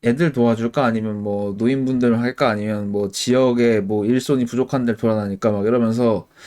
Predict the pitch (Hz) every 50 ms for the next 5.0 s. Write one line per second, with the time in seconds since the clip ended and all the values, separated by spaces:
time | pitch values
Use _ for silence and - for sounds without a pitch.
0 | - - - - - - - - - - _ - 139 135 147 160 156 160 147 131
1 | 117 110 - - 185 - - 196 175 175 170 165 160 151 135 139 139 131 113 110
2 | 113 117 117 117 120 117 113 113 110 110 107 - 123 127 143 175 185 180 175 160
3 | - - 135 127 127 120 120 135 127 110 107 107 127 147 156 160 151 151 127 117
4 | 113 113 110 101 101 - 123 117 120 127 123 - - 147 131 120 117 120 147 -